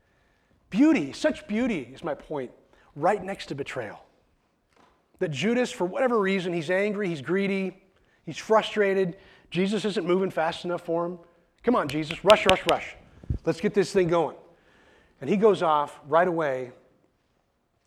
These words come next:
and betrays him. And then you have friendship, this, this sense of friendship, but also ambition. That yes, he had his friends there with him around the table, but even then there's this ambition.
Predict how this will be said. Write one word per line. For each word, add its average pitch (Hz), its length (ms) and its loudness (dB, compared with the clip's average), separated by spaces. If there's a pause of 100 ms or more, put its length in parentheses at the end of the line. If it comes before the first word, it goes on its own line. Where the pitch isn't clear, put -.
(140)
and 139 120 -10
betrays 135 400 -6
him. 104 120 -18 (280)
And 190 120 0
then 240 100 2
you 247 80 0
have 202 200 -2
friendship, 175 560 -4 (840)
this, 175 240 -4 (160)
this 170 120 -2
sense - 320 -2
of 156 80 -2
friendship, 185 640 -6 (600)
but 147 100 -4
also 143 380 -6
ambition. 120 500 -10 (1080)
That 160 120 -20
yes, 208 340 -8 (1080)
he - 140 -10
had 180 120 -4
his 160 80 -10
friends 165 380 -6
there 107 280 -10
with 147 240 -6
him 120 100 -8
around 127 220 -8
the 151 80 -6
table, 117 420 -6 (1300)
but 139 140 -4
even 160 200 0
then 147 220 -2
there's 127 220 -10
this 131 160 -14
ambition. 117 460 -12